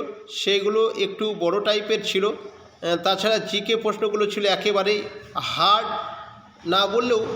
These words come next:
বেশ হার্ড ছিল। থার্ড শিফটের কথা বলছি এটা। এবার আমরা দেখব শেষে যে প্রশ্নপত্রগুলো ছিল,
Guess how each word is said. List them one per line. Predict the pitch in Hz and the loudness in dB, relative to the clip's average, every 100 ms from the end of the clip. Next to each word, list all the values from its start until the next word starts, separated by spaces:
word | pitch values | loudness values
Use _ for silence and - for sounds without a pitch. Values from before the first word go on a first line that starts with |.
| 143 | -4
বেশ | 220 - - | 2 2 2
হার্ড | 151 208 - | 2 2 2
ছিল। | - 202 233 - - - - | -2 0 0 -2 -14 -18 -2
থার্ড | 190 196 196 - | 2 2 -2 -4
শিফটের | 214 220 190 | -4 -2 0
কথা | 196 185 | 0 0
বলছি | 180 170 202 | 0 -2 0
এটা। | 202 220 - - - - - | 0 0 -2 -12 -16 -14 0
এবার | 226 254 254 - | 2 2 2 0
আমরা | 185 214 | 2 2
দেখব | 202 226 220 240 | 2 0 2 -2
শেষে | - 233 226 269 | 0 0 2 2
যে | 269 269 | 2 0
প্রশ্নপত্রগুলো | 262 226 - 233 220 220 208 196 190 | 2 -2 0 -2 -2 0 -2 0 -2
ছিল, | - 185 | 0 0